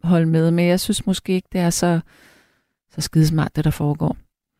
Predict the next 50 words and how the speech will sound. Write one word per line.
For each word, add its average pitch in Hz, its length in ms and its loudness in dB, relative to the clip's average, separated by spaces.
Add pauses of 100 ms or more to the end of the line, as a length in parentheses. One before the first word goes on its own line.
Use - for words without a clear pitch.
(560)
Det 330 60 2
er 339 40 -2
den 320 80 0
ene 359 140 2
ting. - 420 -4
Den 262 120 2
anden 294 140 0
ting 285 260 -2
er, 254 300 2
at 247 180 -6
Clara 220 440 0
og 208 80 2
jeg, 175 300 2
vi 208 60 2
lige 196 100 0
har 202 80 2
siddet 196 240 2
og 196 60 0
talt 185 400 -2
om 180 300 0
det 165 160 -2
her 170 180 0
med 165 260 2
at 185 80 2
studere 170 560 -2
videre. 180 580 2 (800)
Fordi 202 520 0
jeg 233 140 2
synes 262 360 -4
jo, 233 200 2
at 190 200 -2
det 185 180 0
er - 220 -2
et 180 200 -4
kæmpe 254 300 -2
privilegie, 214 760 0
at 185 180 0
vi 185 120 2
her 196 180 0
i 180 120 -2
det 180 180 -2
her 180 160 0
land 151 220 -2
kan - 200 0
uddanne 262 600 2
os. - 340 -4
Og 220 100 -6
det 269 120 -2
kan 233 320 -2
vi, 233 200 -2